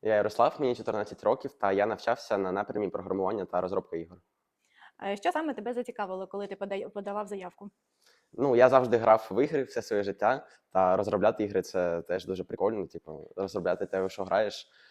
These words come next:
Speaker 1: Е, тому зацікавився. Та я послухав, е, відео про те, як один інді-розробник заробив багато грошей на цьому, тому теж вирішив спробувати.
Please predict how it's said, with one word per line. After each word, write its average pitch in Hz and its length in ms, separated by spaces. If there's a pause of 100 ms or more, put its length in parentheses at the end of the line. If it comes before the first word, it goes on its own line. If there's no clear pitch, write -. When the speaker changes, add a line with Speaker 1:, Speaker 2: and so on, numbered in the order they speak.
(220)
Speaker 1:
Е, 90 180
тому 101 320
зацікавився. 101 540
Та 104 100
я 107 140
послухав, 107 600
е, 95 120
відео 131 360
про 92 480
те, 95 180
як 87 380
один 90 420
інді-розробник 95 880
заробив 92 600
багато 87 380
грошей 123 380
на 113 100
цьому, 113 380 (340)
тому 95 260
теж 87 280
вирішив 98 380
спробувати. 87 640